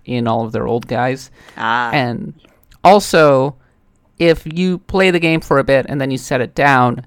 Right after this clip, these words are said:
Speaker 1: this is a great way to refresh the game and make people wanna get back into it.
Speaker 2: That is true. Yeah, so you got a good point. I know it didn't really work on you, but I'm sure it worked on some people.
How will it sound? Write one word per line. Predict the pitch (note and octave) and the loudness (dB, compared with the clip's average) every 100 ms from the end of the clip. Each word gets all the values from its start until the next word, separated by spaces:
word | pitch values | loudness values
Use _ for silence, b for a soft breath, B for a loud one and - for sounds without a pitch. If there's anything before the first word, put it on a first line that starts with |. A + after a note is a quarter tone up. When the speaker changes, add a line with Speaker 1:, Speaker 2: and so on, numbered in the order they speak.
| _ | _
Speaker 1:
this | D3 - | -4 -4
is | C3+ | -4
a | C3+ | -2
great | C3+ A#2+ | 0 2
way | B2 | 0
to | A#2 | -2
refresh | C3 B2 - B2+ - | -6 -6 -2 -2 -4
the | B2+ | -8
game | A#2 A2 G#2 | -8 -6 -8
and | G2+ | -10
make | A#2 A2+ | -10 -10
people | A#2+ B2 | -12 -8
wanna | A#2 A2+ | -4 -4
get | G#2+ - | -6 -10
back | A#2 - | -10 -10
into | - - | -12 -12
it. | - - _ _ _ _ _ b b | -16 -20 _ _ _ _ _ b b
Speaker 2:
That | C3+ | -10
is | B2+ A#2+ | -8 -10
true. | - B2+ A#2 - | -10 -10 -10 -8
Yeah, | B2 G#2+ | -8 -8
so | A#2 | -8
you | B2 | -6
got | A#2+ A2+ | -6 -6
a | |
good | A2+ | -10
point. | - A#2 - | -10 -10 -4
I | |
know | D3 C#3 | -2 0
it | |
didn't | C3+ C3+ | -2 -4
really | C#3+ | -6
work | C3 C3+ C#3 | -4 -4 -4
on | B2+ | -4
you, | C3 | -4
but | C#3 | -6
I'm | A#2 | -8
sure | - C3+ | -6 -6
it | |
worked | B2 A#2 | -6 -8
on | A#2 | -10
some | A#2+ A2 | -12 -12
people. | A2+ G#2 A#2+ | -12 -12 -16